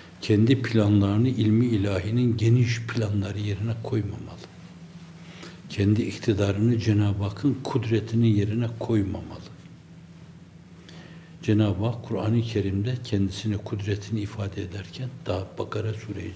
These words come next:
Cellesi'nde Hamdi Yazır çok temkinli olarak ikinci surede diyor orada. Belki biz de terbiyenin gereği ikinci sure demeliyiz. Öbürü de içinde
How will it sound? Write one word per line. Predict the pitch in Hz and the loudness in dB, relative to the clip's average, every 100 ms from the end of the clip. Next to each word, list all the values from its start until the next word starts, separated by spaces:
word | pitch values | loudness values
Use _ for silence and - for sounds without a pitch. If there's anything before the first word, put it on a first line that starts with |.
| - | -12
Cellesi'nde | 92 92 90 - 107 - - - - - - - - - - - - - - - - | -12 -12 -14 -10 -8 -10 -16 -20 -20 -20 -20 -20 -20 -20 -20 -20 -20 -20 -20 -20 -4
Hamdi | 110 107 | 0 2
Yazır | 110 104 101 127 | 2 2 0 -4
çok | - 110 - | -4 -6 -4
temkinli | 113 95 - 101 95 | -2 -2 -2 -2 -2
olarak | 90 110 113 - | -4 -6 -6 -6
ikinci | 107 - 113 95 | -8 -2 -2 -2
surede | 92 - 92 90 - | -4 -4 -4 -4 -4
diyor | - - - - - | -6 -6 -8 -10 -14
orada. | - 131 123 - - - - - - - - - - | -12 -10 -10 -14 -20 -20 -20 -20 -20 -20 -20 -18 -4
Belki | 131 120 110 | -2 -2 2
biz | 110 101 | 2 4
de | 101 107 - - - - - - - | 2 0 -4 -14 -18 -20 -20 -20 -8
terbiyenin | - 101 98 107 101 113 98 | 0 2 4 4 6 4 4
gereği | 92 104 117 113 | 4 2 0 -2
ikinci | - 92 82 | -6 -6 -6
sure | - 98 82 | -4 -2 -2
demeliyiz. | 82 80 82 - - - - - - - - - - - - - - - - - - - - - - | -4 -10 -12 -14 -18 -18 -18 -20 -20 -20 -20 -20 -20 -20 -20 -20 -20 -20 -20 -20 -20 -20 -20 -12 -4
Öbürü | 123 123 135 | -2 2 2
de | 127 127 - - - - - - | 4 2 0 -10 -16 -18 -14 -4
içinde | 120 - 117 117 135 | -4 2 4 6 6